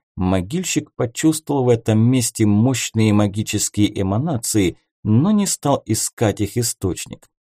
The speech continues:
Хаслу сорвало крышу даже здесь, где магии было не так уж и много – да и времени терять в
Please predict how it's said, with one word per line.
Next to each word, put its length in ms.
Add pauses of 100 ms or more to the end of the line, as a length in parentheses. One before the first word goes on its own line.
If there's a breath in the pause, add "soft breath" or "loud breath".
(300)
Хаслу 520
сорвало 520
крышу 440
даже 360
здесь, 480 (240)
где 300
магии 460
было 280
не 160
так 320
уж 180
и 40
много – 540 (260)
да 300 (120)
и 100
времени 560
терять 480
в 120